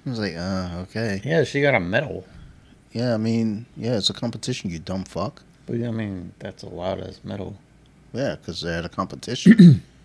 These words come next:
Speaker 2: What's up with his beard? It's white on one side.
Speaker 1: So, I never noticed that until today when I was watching it.
Speaker 2: And he keeps rubbing his nose. It looks like it's coke. <laughs>
Speaker 1: I hope it is.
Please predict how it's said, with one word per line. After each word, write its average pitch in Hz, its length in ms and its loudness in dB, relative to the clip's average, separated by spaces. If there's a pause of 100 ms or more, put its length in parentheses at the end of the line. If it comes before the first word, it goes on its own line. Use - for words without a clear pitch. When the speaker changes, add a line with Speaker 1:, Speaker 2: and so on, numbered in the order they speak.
(480)
Speaker 2:
What's 113 280 -2
up 170 160 4
with 156 100 2
his 147 160 4
beard? 131 400 6
It's 98 160 -6
white 104 240 -4
on 120 180 0
one 117 160 -2
side. 98 380 -6
Speaker 1:
So, 107 360 8
I 98 140 2
never 104 300 -6
noticed 98 320 0
that 92 100 -4
until 87 260 -10
today 87 320 -10
when 85 140 -12
I 82 80 -12
was 85 100 -14
watching - 340 -12
it. - 60 -10
Speaker 2:
And 143 140 4
he 143 80 4
keeps 131 340 8 (120)
rubbing 117 260 6
his 107 140 2
nose. 120 260 2
It 104 60 -6
looks 113 200 -4
like 104 120 -2
it's 92 160 -6
coke. 131 280 2 (200)
<laughs> - 160 -8
Speaker 1:
I - 320 6
hope 98 340 4
it 117 380 8
is. 135 480 6